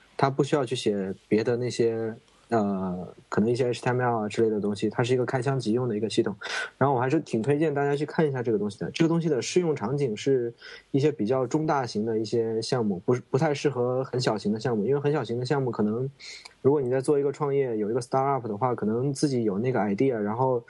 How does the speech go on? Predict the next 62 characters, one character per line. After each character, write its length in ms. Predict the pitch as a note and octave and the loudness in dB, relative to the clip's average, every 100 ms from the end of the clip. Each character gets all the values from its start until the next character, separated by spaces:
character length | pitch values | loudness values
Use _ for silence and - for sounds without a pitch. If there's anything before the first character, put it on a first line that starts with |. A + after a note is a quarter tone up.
| - - - | -16 -16 -8
实 200 | - B2+ | 0 2
现 120 | C#3 | 2
之 60 | C3+ | 0
后 160 | C#3 | 0
发 160 | B2 C3 | 0 0
现 120 | C3+ | 0
不 80 | B2+ | 0
行， 160 | B2 A2+ | -2 -2
可 100 | G#2+ | -2
能 80 | G#2+ | 0
就 100 | B2 | 2
丢 200 | C#3 C#3+ | 2 2
掉 120 | B2+ | 0
了， 120 | F#2+ | -2
没 160 | G2+ A#2+ | 0 0
必 80 | |
要 120 | D3+ C3 | 0 2
做 160 | C#3+ | 0
这 80 | C3 | 0
种 160 | A#2+ G2 | -2 -2
东 160 | A#2+ | -2
西。 200 | A#2+ G#2+ - - - _ | -2 -4 -4 -20 -20 _
然 120 | - C3+ | 0 2
后 80 | |
对 120 | C#3 D3+ | 4 2
于 60 | |
中 180 | D3 E3 | 2 0
大 160 | E3 C#3 | 0 0
型 120 | B2 | -2
的 100 | A#2+ | -2
公 180 | B2+ B2 | -2 0
司， 160 | C3 | 0
比 120 | A#2+ | 0
如 40 | A2 | 0
说 120 | C3 | 0
你 120 | B2+ | 0
想 220 | B2+ A2 | 0 0
要 420 | A2 B2+ A#2+ A2+ G#2 - _ _ _ _ | 0 0 0 0 -4 -8 _ _ _ _
把 320 | A2+ G#2+ G#2+ | 0 2 0
整 180 | G#2+ G#2 | -2 0
套 140 | C#3+ | 0
component 420 | B2+ G#2+ C3 C3+ | 0 -2 0 -2
的 100 | A2+ | -2
推 160 | G#2+ C#3+ | 2 2
广 220 | C3+ G2+ | 2 -2
在 100 | A#2+ | -2
不 120 | B2 | -4
同 120 | C3+ B2+ | -4 -4
产 220 | A2 B2+ | -2 0
品 100 | G#2+ | -2
线， 280 | - B2+ G2+ | -2 -2 0
然 100 | G#2+ | -2
后 60 | |
每 120 | A#2+ | 0
个 80 | G#2+ | 0
地 120 | A#2 | 0
方 120 | B2+ B2 | -2 0
都 120 | C#3 | 0
要 120 | B2+ | 2
用 200 | C#3 C3 | 0 -2
的 80 | |
话， 120 | A2 | -2